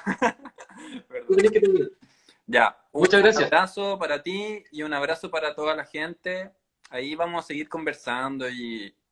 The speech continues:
Speaker 1: y, eh, les contaré más novedades sobre lo que estoy haciendo aquí en Villa Francia.
Speaker 2: <laughs> Te pasaste. Muchas gracias, Alex.
Speaker 1: No sé cómo se
Speaker 2: Oye,
Speaker 1: puede.
Speaker 2: nosotros vamos a
Speaker 1: Estoy buscando el botón.
Speaker 2: nosotros,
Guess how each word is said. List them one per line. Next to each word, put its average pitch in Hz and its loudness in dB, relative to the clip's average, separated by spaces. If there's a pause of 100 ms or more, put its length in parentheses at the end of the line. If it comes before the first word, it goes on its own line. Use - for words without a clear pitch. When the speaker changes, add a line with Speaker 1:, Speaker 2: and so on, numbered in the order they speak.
Speaker 1:
y, 110 -10
eh, - -12 (1040)
les 117 -6
contaré 117 4 (240)
más 131 4
novedades 117 2
sobre 107 -6
lo 107 -12
que 113 -20
estoy 113 -12
haciendo 113 -12 (1600)
aquí 135 -4
en 117 0
Villa 110 -4
Francia. - -6 (380)
Speaker 2:
<laughs> - -14 (680)
Te 147 6
pasaste. 185 4
Muchas 147 4
gracias, 165 2
Alex. 147 -2
Speaker 1:
No 131 0
sé 143 6
cómo 160 2
se 156 -2
Speaker 2:
Oye, - -4
Speaker 1:
puede. 196 8
Speaker 2:
nosotros 190 4
vamos 180 2
a - -12
Speaker 1:
Estoy 127 -2
buscando 127 2
el 135 -2
botón. 127 0
Speaker 2:
nosotros, 185 2